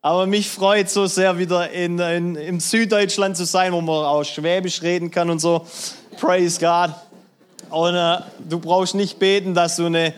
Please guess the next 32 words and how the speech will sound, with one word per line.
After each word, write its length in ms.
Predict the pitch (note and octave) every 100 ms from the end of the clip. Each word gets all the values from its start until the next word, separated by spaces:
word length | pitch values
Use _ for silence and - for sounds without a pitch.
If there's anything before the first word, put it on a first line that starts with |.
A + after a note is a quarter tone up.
| - _ _ _ _
äh, 440 | - D3+ D#3 D3 C#3+
d-, 180 | D3 C3 - - _ _ - F3+ _ -
Interpretation 880 | D#3+ D#3 D3+ E3 D3+ F3 F3 E3+
of 160 | D3+ -
Tongues, 360 | D#3+ E3 C#3+
wie 80 | D3
sagt 160 | D#3 D3
man 100 | D3
da, 400 | C#3 C3+ C#3 C3+
ähm, 260 | C#3 C#3
Auslegung 600 | D3 F#3+ G3 G3+ F#3+ F3+
der 160 | E3+ E3+
Sprachen 520 | - D#3 F#3 G#3 F3+
brauchst, 420 | C#3+ D#3 F3 - - - -
weil 160 | D3+
du 100 | D#3+
Schwäbisch 460 | - D#3+ F#3 E3+ -
nicht 180 | C#3 -
verstehst. 520 | A#2 - A2 G#2 - - - -
Sondern, 420 | - D3 D#3 D#3 D3+ D#3 D3+
ähm, 80 | C#3+ - - - - - -
<laughs> 0 |
ich 320 | C#3 A2+ -
glaube 240 | A2+ F#3 D#3+
tatsächlich, 680 | E3 D3 E3 D#3 D#3 C#3 - _ _ _ _
äh, 180 | - - - - B2 A2 - C#3
ich 120 | C#3
hoffe, 200 | E3+ E3
dass 160 | C#3
ihr 100 | C#3+
mich 160 | C3+ A#2+
versteht. 360 | A#2+ - G2+